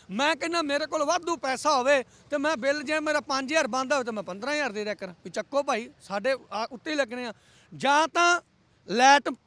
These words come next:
ਜਿਹੜੀ ਕਹਿ ਲਓ ਬਿਜਲੀ ਫ੍ਰੀ ਮੰਗਣੀ ਬੰਦ ਕਰ ਦਿਓ ਤੇ ਜਾਂ ਉਹਦੇ ਬੱਚਿਆਂ ਨੂੰ ਸੜਕਾਂ 'ਤੇ ਭਾਉਣਾ ਬੰਦ ਕਰ ਦਿਓ, ਜਾਂ ਨੌਕਰੀਆਂ ਲੈ ਲਓ ਤੇ ਜਾਂ ਭਾਈ ਤੁਸੀਂ ਰੁਜ਼ਗਾਰ ਲੈ ਲਓ, ਜਾਂ ਤੁਸੀਂ ਬਿਜਲੀਆਂ ਫ੍ਰੀ ਲੈ ਲਓ।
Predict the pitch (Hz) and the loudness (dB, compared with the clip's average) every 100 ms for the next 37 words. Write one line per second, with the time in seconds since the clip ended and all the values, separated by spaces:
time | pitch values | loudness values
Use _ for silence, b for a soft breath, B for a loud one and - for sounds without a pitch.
0 | 226 208 294 294 311 285 240 285 311 196 | -4 0 0 2 2 2 0 0 -2 0
1 | 269 339 330 294 320 294 285 285 294 269 | -2 0 0 -2 -2 0 -2 0 -2 0
2 | 277 254 - b 262 233 311 311 302 262 | 0 0 -4 b -8 0 2 2 2 -2
3 | 269 302 285 247 226 226 247 247 262 233 | -2 -4 -6 -4 -6 -6 -6 -6 -6 -6
4 | 202 190 160 156 135 131 - b b 156 | -6 -6 -8 -10 -10 -12 -18 b b 0
5 | 277 330 277 269 294 311 330 330 330 339 | 2 4 4 4 0 -4 0 2 6 4
6 | 277 _ _ 262 208 277 285 311 247 269 | 4 _ _ -8 -2 -2 -2 -2 -2 -4
7 | 269 254 220 196 180 147 139 131 175 233 | -8 -6 -6 -4 -6 -6 -10 -14 -6 -2
8 | 247 262 233 202 196 202 202 - 220 190 | -2 -4 -8 -8 -8 -8 -10 -12 -12 -10
9 | 143 | -12